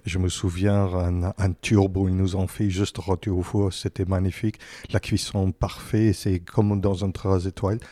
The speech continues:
mais on était en bord de la mer. On pouvait entendre, euh, le, euh, les vagues et c'était magnifique. Un peu la musique et les gens, ils ont été très, très sympas.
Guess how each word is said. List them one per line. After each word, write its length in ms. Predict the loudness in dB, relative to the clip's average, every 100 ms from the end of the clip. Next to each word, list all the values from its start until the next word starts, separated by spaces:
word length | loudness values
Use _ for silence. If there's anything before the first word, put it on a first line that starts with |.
| -6 0
mais 100 | 2
on 120 | 2
était 220 | 2 0
en 200 | 0 0
bord 180 | 0 -2
de 100 | 0
la 140 | 0
mer. 400 | 0 -2 -4 -10 -20 -20 _
On 480 | -2 -2 -2 -4 -6
pouvait 340 | -4 0 0 0
entendre, 500 | -2 0 0 0 -2
euh, 240 | -2 -2 -6 -12 -20 -8
le, 100 | 0 2
euh, 300 | 2 2 0 -2 -2 -4 -10 -18 -20 -10 -2
les 220 | 2 4
vagues 500 | 4 2 4 0 -2
et 60 | -4
c'était 300 | -4 -2 2
magnifique. 500 | 2 0 -2 -6 -4
Un 80 | 0
peu 120 | 2
la 140 | 2 2
musique 540 | 0 0 0 0 -6 -18 -20 -6
et 60 | -2
les 120 | 0
gens, 260 | 2 2
ils 160 | 2 2
ont 80 | 0
été 300 | 0 0 -2
très, 180 | -2 -4
très 160 | -2
sympas. 480 | -4 -4 0 -2